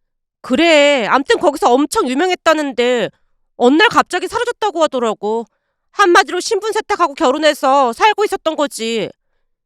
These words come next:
"그게 정말이야?" "그렇다니까. 전에 내가 그 집에 첫 인사 갔을 때 물장 사는 사람이 아니라 마음에 든다고 했을 때부터 뭔가 이상하긴 했는데 암튼 충격이었어. 결국 그래서 승우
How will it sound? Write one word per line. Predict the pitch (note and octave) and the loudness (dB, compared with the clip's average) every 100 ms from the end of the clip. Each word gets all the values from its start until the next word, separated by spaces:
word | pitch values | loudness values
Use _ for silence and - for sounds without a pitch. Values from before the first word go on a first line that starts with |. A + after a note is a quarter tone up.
| _ | _
"그게 | - C#4+ | -6 0
정말이야?" | - E4 E4+ C5+ F#4 A3+ A#4 E5+ _ _ _ _ _ _ | 2 2 4 2 2 2 2 0 _ _ _ _ _ _
"그렇다니까. | _ C4 G4 - C5+ A#4 - B3 A3+ A#3+ F#3 C#3 - | _ 0 0 2 0 0 0 2 2 2 -2 -6 -12
전에 | B3+ D4+ | -6 -2
내가 | A#3+ C#4+ | 0 0
그 | - C#4+ | -2 -6
집에 | F4 | -6
첫 | E4+ F4 A#3+ | -6 -6 -6
인사 | A#3 E4+ | -2 0
갔을 | E4 - D4 | 0 -2 -10
때 | - A#3 A#3 F3 _ _ _ _ _ | -2 -2 0 -4 _ _ _ _ _
물장 | G#3+ C4 G#4+ G#4 | 0 4 4 4
사는 | G#4 F#4+ | 2 2
사람이 | F#4+ F4+ E4+ | 2 2 4
아니라 | B3+ C#4 D4 | 2 2 2
마음에 | A#3+ C4 | 4 2
든다고 | D4+ C4+ D4 E4+ | 0 -4 0 0
했을 | E4+ D#4 | 0 -4
때부터 | D4 B3 - B3 B3+ _ _ _ | -6 -6 -4 -4 -4 _ _ _
뭔가 | B3+ C#4+ E4+ | 0 4 4
이상하긴 | B3+ A#3 F#4+ F4 E4+ | 2 2 4 4 0
했는데 | F4+ E4 A3 C#4 C#4+ F3+ - | -4 -4 0 0 0 -2 -6
암튼 | G3+ A#3+ D#4 C#4 | -2 -2 -2 -8
충격이었어. | - G4 F#4+ C#4+ A#3+ G3 - F3 E3+ _ _ _ _ _ - | -4 -2 -2 -2 -4 -4 -8 -10 -10 _ _ _ _ _ -2
결국 | D#4+ - - | 2 2 0
그래서 | D#4 D#4+ | -4 -4
승우 | F#4+ G4+ | -4 -4